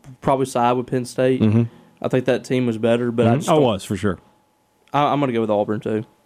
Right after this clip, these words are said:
Speaker 2: No, I went with Penn State.
Speaker 1: I mean, uh, Penn State.
Speaker 2: Okay.
Speaker 1: I'm sorry.
Speaker 2: So you're going with Penn State?
Speaker 1: Yes.
Speaker 2: Okay, so be clear. All right. Uh,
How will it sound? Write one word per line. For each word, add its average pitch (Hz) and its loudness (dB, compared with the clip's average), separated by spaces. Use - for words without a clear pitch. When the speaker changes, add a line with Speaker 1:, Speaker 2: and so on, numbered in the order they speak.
Speaker 2:
No, 143 4
I 131 4
went 165 2
with 110 -4
Penn 123 0
State. 104 -2
Speaker 1:
I 135 2
mean, 131 2
uh, 113 2
Penn 127 -2
State. - -8
Speaker 2:
Okay. 123 0
Speaker 1:
I'm 120 -18
sorry. 110 -8
Speaker 2:
So - 0
you're 131 4
going 135 4
with 135 0
Penn 143 0
State? 107 -4
Speaker 1:
Yes. 139 0
Speaker 2:
Okay, 113 -2
so - -12
be 92 -6
clear. 101 -2
All 131 0
right. 131 -6
Uh, 135 2